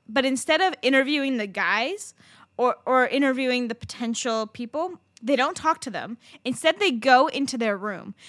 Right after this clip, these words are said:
So basically, these, these people apply to be on the show, and on a random day, supposedly, they get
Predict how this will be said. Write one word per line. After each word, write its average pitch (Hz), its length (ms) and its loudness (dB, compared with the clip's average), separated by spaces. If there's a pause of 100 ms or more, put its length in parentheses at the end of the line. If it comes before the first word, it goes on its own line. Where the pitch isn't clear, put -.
So 302 200 0
basically, 285 600 2
these, 285 380 -2
these 277 220 -6
people 370 300 0
apply 233 360 2
to 277 80 -2
be 269 120 0
on 254 80 0
the 254 80 -4
show, 196 320 -8 (680)
and 269 120 4
on 302 140 8
a 269 80 6
random 247 440 4
day, 214 260 2
supposedly, 180 720 -10 (440)
they 254 260 8
get 254 420 8